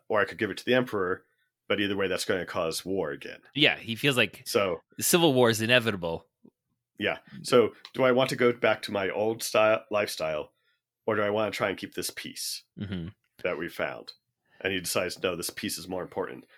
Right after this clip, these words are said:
Speaker 1: So what, that cha-, changes his plan of, "All right, what can I do now?" And this is, you see this with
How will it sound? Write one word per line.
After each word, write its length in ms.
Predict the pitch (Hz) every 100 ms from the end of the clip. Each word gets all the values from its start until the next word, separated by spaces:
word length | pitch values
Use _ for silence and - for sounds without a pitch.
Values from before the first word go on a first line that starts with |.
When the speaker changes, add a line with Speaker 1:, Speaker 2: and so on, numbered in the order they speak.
| -
Speaker 1:
So 140 | -
what, 240 | 92 92 _ _ 92 98
that 180 | 104 90
cha-, 220 | 107 90 - - _
changes 220 | - 107 80
his 80 |
plan 180 | - 90
of, 100 | 85 _ - -
"All 80 | 101
right, 100 | 82
what 180 | 87 -
can 100 | -
I 40 | 101
do 120 | 85
now?" 160 | 80 76
And 160 | 107
this 200 | 120 123
is, 180 | 123 - - - - _ -
you 80 | 120
see 140 | 139
this 180 | 123 -
with 240 | 117 -